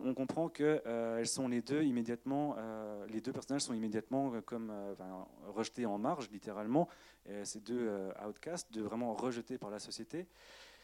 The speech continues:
Sauf que Kenna, après, elle se lève et qu'est-ce qu'elle fait ? Eh ben, elle retourne auprès de sa famille, elle essaie de retourner auprès de Black Star.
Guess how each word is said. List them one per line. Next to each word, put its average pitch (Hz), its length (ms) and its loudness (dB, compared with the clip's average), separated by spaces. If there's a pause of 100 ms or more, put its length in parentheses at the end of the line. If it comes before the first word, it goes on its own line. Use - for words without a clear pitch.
(760)
Sauf 147 200 0
que 147 100 2
Kenna, 151 340 4
après, 165 220 4
elle 151 80 2
se - 140 0
lève 151 200 4
et 131 60 0
qu'est-ce 120 180 -2
qu'elle 123 120 -6
fait ? 160 280 0
Eh 139 60 4
ben, 120 180 2
elle 113 80 2
retourne 127 300 0
auprès 120 180 -4
de - 60 -6
sa 120 100 -4
famille, 131 280 2
elle 127 80 4
essaie 117 180 0
de 113 80 -2
retourner 123 340 0
auprès 123 280 -2
de 117 40 -14
Black 113 320 -4
Star. 131 280 0